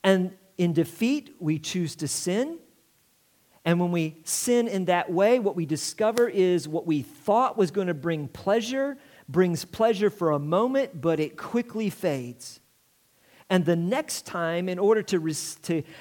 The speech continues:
to reach that same amount of initial pleasure, we have to do more.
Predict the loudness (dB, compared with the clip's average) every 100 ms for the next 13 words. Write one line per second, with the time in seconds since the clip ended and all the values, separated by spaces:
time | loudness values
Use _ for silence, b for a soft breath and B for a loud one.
0 | B -2 0 0 -2 0 -2 -2 -4 0
1 | 0 0 0 0 2 2 0 -2 -2 -2
2 | 0 -2 -2 2 2 2 -4 -6 -8 B
3 | B B -2 0 0 -4 -4 -4 -2 -2
4 | -2 -2 -4 -8